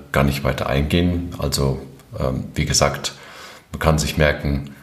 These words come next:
zwischen fünfunddreißig, fünfzig oder siebzig Meter als Entfernung, abhängig von der Raumhöhe und davon, ob interne Alarmierungseinrichtungen vorhanden sind.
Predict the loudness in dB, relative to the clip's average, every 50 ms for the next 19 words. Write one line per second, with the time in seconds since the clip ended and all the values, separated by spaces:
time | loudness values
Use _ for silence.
0 | -20 -20 -12 -8 -4 -4 -2 -2 -2 2 4 4 4 4 2 0 0 2 4 4
1 | 6 6 4 2 0 0 -2 -4 -8 -12 -14 -16 -10 -4 -2 0 0 0 0 -2
2 | -4 -4 -4 -6 -8 -10 -6 -4 -2 0 0 0 0 -2 -2 -2 -4 -2 -2 0
3 | 2 2 2 2 0 -2 -2 0 -2 -2 0 0 -2 -2 -2 -6 -8 -8 -8 -4
4 | 0 4 4 6 6 6 4 4 2 -2 -6 -12 -16 -18 -20 -20 -20 -20 -20 -20
5 | -20 -20 _ _ 0 2 2 2 2 2 2 2 0 0 -2 -2 -2 0 0 0
6 | 0 0 -2 -4 -4 0 4 4 4 6 4 4 4 4 6 6 4 4 2 0
7 | -4 -4 -4 -2 0 2 2 0 0 -2 -4 -4 -4 -6 -8 -10 -8 -4 -4 -2
8 | 0 2 2 2 2 2 2 2 2 4 4 4 6 6 4 4 2 0 0 0
9 | 2 2 0 0 0 0 0 0 0 0 -2 0 0 2 2 2 2 2 2 2
10 | 2 2 2 0